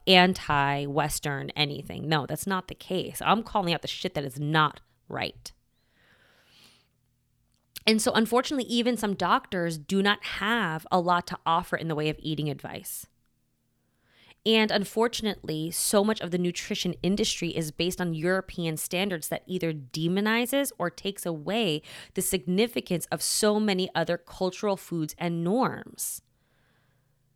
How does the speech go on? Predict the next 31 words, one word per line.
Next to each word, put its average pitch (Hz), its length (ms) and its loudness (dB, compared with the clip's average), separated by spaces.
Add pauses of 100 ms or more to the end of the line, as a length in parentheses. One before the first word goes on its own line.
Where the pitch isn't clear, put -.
(120)
Not 240 360 4
to 359 120 6
mention 302 460 6
the 269 80 6
whole 277 240 6
superfood 254 720 4
thing. 302 260 2
Oh - 100 2
my 175 80 2
gosh, 151 240 -2
help - 240 0
me, 139 160 -10
please. - 540 -12 (1400)
Beyond 240 420 6
that, 226 320 2
caloric 185 440 4
intake 214 400 4
guidelines 202 520 0
are 185 100 -4
a 180 60 0
mess. 180 520 0 (440)
The 190 80 4
fact 233 420 4
that 196 220 2
so 240 440 4
many 214 280 2
places 202 580 -4
within 175 380 0
the 170 80 -2
health, 190 480 2 (360)
wellness, 190 680 4